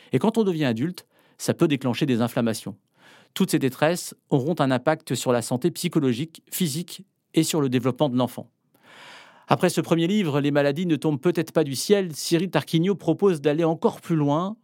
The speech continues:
pour trouver dans son quotidien des ressources pour aller bien.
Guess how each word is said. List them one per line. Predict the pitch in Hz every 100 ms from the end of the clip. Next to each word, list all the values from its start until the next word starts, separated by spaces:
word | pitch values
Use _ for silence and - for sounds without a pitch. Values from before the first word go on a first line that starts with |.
| _
pour | 151 -
trouver | - 185 233
dans | 196
son | 160 180
quotidien | - 160 151 135 190 220 -
des | 131
ressources | 127 208 - 196 147 - -
pour | - 131
aller | 131
bien. | 123 117